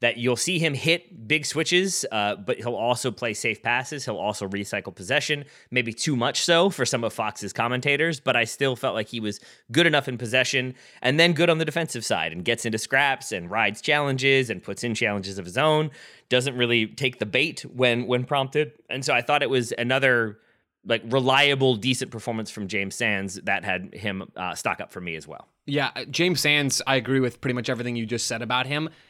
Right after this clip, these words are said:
Speaker 2: It felt like this was a pretty classic James Sands performance. Like, he, he was solid,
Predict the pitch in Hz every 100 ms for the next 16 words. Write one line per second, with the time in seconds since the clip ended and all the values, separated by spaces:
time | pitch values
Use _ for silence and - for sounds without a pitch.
0 | _ 151 185 180 185 120 156 151 127 139
1 | 139 120 - - _ _ - - 143 123
2 | - 117 120 - 127 - 123 123 117 120
3 | 113 120 113 123 135 135 120 - 147 -
4 | 180 160 139 - 143 160 190 202